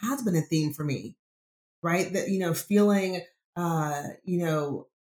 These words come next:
making myself wrong for being too sensitive or being told, "Oh, you're just too sensitive."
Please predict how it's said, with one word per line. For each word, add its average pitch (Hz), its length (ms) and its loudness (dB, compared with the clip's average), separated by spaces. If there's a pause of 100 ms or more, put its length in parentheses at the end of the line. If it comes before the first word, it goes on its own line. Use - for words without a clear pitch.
(380)
making 196 280 2
myself 180 340 2
wrong 170 420 4
for 165 140 -2
being 175 340 0
too 196 240 4
sensitive 156 680 2
or 165 80 0
being 170 240 0
told, 185 400 -4
"Oh, 190 160 -2
you're 180 200 -2
just 175 280 -2
too 190 140 2
sensitive." 160 760 0